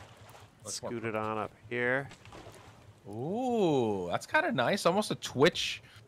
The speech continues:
Speaker 1: This is kind of a Twitch boat now, Sark.
Speaker 2: Okay,
Speaker 1: We're
Speaker 2: hold
Speaker 1: kind of,
Speaker 2: on.
Speaker 1: I wouldn't say, you can come look at it. I wouldn't say we're bleeding purple s-, specifically, but
Speaker 2: Are you upstairs? Okay, let me see.
Speaker 1: I'm upstairs. Take a look at that
Speaker 2: Oh,
Speaker 1: flag.
Speaker 2: shit, look at that.
Speaker 1: Okay. All right.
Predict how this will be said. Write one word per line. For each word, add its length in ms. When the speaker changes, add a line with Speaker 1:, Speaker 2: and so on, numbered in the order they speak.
Speaker 1:
This 140
is 120
kind 240
of 80
a 40
Twitch 360
boat 240
now, 180
Sark. 360
Speaker 2:
Okay, 160
Speaker 1:
We're 80
Speaker 2:
hold 100
Speaker 1:
kind 140
of, 80
Speaker 2:
on. 100
Speaker 1:
I 120
wouldn't 260
say, 180
you 140
can 100
come 220
look 180
at 120
it. 60
I 100
wouldn't 180
say 120
we're 140
bleeding 480
purple 500
s-, 180
specifically, 760
but 220
Speaker 2:
Are 40
you 120
upstairs? 540
Okay, 280
let 120
me 60
see. 160
Speaker 1:
I'm 80
upstairs. 480
Take 160
a 40
look 100
at 100
that 120
Speaker 2:
Oh, 140
Speaker 1:
flag. 160
Speaker 2:
shit, 380
look 160
at 100
that. 340
Speaker 1:
Okay. 480
All 120
right. 360